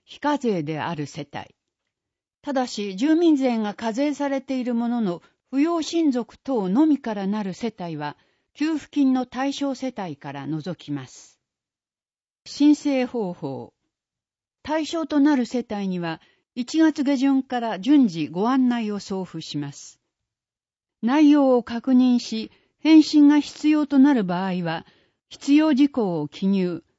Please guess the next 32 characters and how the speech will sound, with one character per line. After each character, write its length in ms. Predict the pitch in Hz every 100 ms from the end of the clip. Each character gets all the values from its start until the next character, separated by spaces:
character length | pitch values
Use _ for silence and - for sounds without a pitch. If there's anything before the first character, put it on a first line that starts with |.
| _ _
添 200 | 269 302
付 140 | 294 285
書 200 | 285 262
類 180 | 220
と 160 | 185 170
と 140 | 208
も 140 | 196 214
に 200 | 196 185
返 220 | 175 202
送 220 | - 180
し 100 | 151
て 140 | - 147
く 80 |
だ 120 | 147 131
さ 180 | 156
い。 100 | 127 _ _ _ _ _ _ _ _ _ _ _ _ _ _
詳 280 | - 285 302
細 260 | 294 277
は 160 | 262 247
ホ 140 | 254
ー 20 | 294
ム 160 | 302
ペ 240 | - 302 262
ー 20 |
ジ 140 | 180
を 160 | 170 139
ご 140 | 170
覧 200 | 180 175
く 120 | 160
だ 120 | 160 147
さ 200 | 170
い。 120 | 147